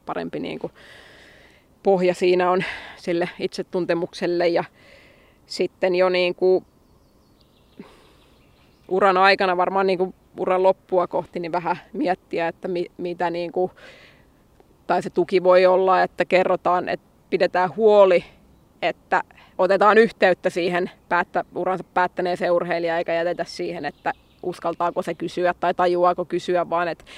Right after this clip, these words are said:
mitä lais-, minkälaisia vaihtoehtoja on olemassa, minkälaisia ehkä niinku koulutusmahdollisuuksia on ol-, olemassa, tai autetaan ehkä alkuun siinä vaikka niinku työ-, vai harjoittelu-,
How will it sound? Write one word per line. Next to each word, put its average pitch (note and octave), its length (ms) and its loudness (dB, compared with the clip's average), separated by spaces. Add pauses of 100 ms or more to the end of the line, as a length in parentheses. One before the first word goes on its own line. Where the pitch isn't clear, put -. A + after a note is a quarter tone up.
(160)
mitä F#3+ 280 4
lais-, F#3 260 2
minkälaisia F#3+ 580 4
vaihtoehtoja G#3 800 2
on G#3 80 2
olemassa, G3+ 540 0
minkälaisia F3 640 -2
ehkä E3+ 180 -10
niinku F3 160 -8
koulutusmahdollisuuksia F3+ 1300 0
on F3+ 160 0
ol-, F3+ 260 2 (140)
olemassa, F#3 580 0
tai F3+ 340 -2 (520)
autetaan G#3 360 4
ehkä A3 200 2
alkuun F#3+ 460 6
siinä F#3+ 220 -4
vaikka F#3 320 -6
niinku F3 280 -8 (120)
työ-, F#3+ 300 0 (500)
vai F3 180 -2
harjoittelu-, F#3 640 -2